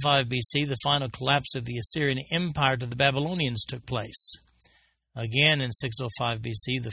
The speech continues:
first siege of Jerusalem by Nebuchadnezzar. And that's when, by the way, Daniel was exiled to Babylon. In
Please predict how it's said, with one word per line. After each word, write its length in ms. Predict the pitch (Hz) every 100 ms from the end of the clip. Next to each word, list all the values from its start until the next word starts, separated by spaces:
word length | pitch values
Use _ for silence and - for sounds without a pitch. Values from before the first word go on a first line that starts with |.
| -
first 500 | 135 127 117 - -
siege 320 | 143 135 120
of 80 | 117
Jerusalem 520 | 113 117 143 - 120
by 140 | 110 110
Nebuchadnezzar. 880 | 123 120 113 120 135 135 110 110 - - - - _ _
And 120 | 120 113
that's 280 | 123 120
when, 380 | 123 117 117 120
by 180 | 110 110
the 100 | 110
way, 160 | 110 110
Daniel 420 | 107 123 123 113
was 160 | 113
exiled 520 | 120 113 - 120 117 113
to 60 |
Babylon. 640 | 110 131 127 107 104 120 123 _ - - - - _
In 80 | _